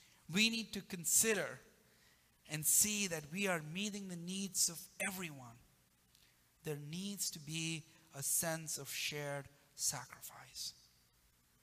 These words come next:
That's how we are going to be a church together. The second building block that Paul, uh, talks about is something that is dear to me.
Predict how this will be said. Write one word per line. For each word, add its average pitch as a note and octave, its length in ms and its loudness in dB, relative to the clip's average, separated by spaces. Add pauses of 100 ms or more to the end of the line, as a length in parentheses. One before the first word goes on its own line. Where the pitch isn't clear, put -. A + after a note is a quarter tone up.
(2500)
That's E3+ 200 0
how D#3 440 6
we D#3+ 240 -2
are C3 140 -2
going D3 220 -4
to C#3+ 60 -8
be C3+ 360 -8 (260)
a C3+ 60 -12
church B2 500 -6 (240)
together. A#2 460 -12 (1200)
The D3 60 0
second G3+ 400 8
building F3+ 340 2
block E3 320 6
that D#3 180 -4
Paul, E3+ 400 6 (280)
uh, D#3 160 8
talks F3+ 360 4
about F3 240 2
is D#3+ 100 4
something G3+ 300 2
that F3 120 2
is D3+ 180 2
dear F#3+ 400 2
to F3+ 120 0
me. D3 280 -6